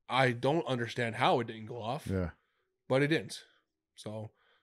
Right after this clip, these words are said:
Speaker 1: it was at that particular moment in time, it was February two thousand eleven, where, no, March two thousand eleven, where I, you know, I was like, "All right, well, I'm here for a very specific reason.
Speaker 2: Yeah.
Speaker 1: I gotta figure out what that reason is." And then, you
Speaker 2: Soul
Speaker 1: know,
Speaker 2: searching, huh?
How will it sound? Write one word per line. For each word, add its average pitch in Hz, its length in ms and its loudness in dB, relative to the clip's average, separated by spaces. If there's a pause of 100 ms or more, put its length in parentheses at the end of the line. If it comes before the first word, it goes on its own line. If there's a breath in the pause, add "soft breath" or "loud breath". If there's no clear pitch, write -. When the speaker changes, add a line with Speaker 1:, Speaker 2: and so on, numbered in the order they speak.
(120)
Speaker 1:
it 135 60 -2
was 131 140 2
at 135 160 0
that 139 260 2 (320)
particular 170 480 2
moment 156 380 4
in 156 80 2
time, 135 400 -2 (140)
it 139 60 -14
was 117 100 -10
February 120 440 -2
two 131 140 -6
thousand 120 200 -4
eleven, 120 400 -4 (500 soft breath)
where, 117 360 0 (300)
no, 117 280 -4
March 123 220 -2
two - 120 -2
thousand 117 180 -2
eleven, 117 320 -4 (760)
where 120 360 -2
I, 120 120 -2
you 113 220 -6
know, 110 160 -6
I 110 40 -8
was 107 100 -10
like, 107 120 -12
"All 127 120 -4
right, 117 300 -2
well, 113 280 -6
I'm 113 400 -6
here 139 180 2
for 120 140 -2
a 113 60 -2
very 127 180 0
specific 123 380 -4
reason. 123 340 0 (180)
Speaker 2:
Yeah. 90 180 -2 (200)
Speaker 1:
I 120 80 -6
gotta 120 160 0
figure 127 280 -2
out 123 80 0
what 120 100 -4
that 123 120 0
reason 117 280 2
is." 104 240 -14 (1000)
And 120 180 -2
then, 117 80 0
you 110 60 -4
Speaker 2:
Soul 107 280 4
Speaker 1:
know, 143 60 6
Speaker 2:
searching, 98 440 -2
huh? 120 200 0